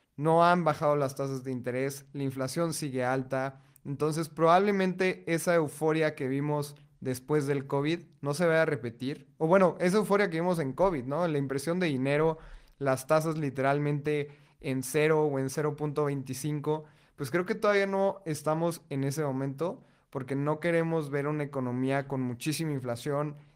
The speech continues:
tanto en Estados Unidos como en México, etcétera. Entonces, creo que solo va a tomar un poquito más de tiempo y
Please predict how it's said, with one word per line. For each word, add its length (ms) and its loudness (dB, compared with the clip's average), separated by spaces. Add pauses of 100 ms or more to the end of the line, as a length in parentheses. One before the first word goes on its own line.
(140)
tanto 280 0
en 80 -2
Estados 380 -2
Unidos 480 -2
como 240 -8
en 100 -4
México, 540 -4
etcétera. 560 -8 (320)
Entonces, 500 -4
creo 280 -4
que 340 0 (540)
solo 260 2
va 80 6
a 60 -4
tomar 200 0
un 160 -2
poquito 300 -4
más 220 2
de 60 -4
tiempo 600 -4 (500)
y 520 0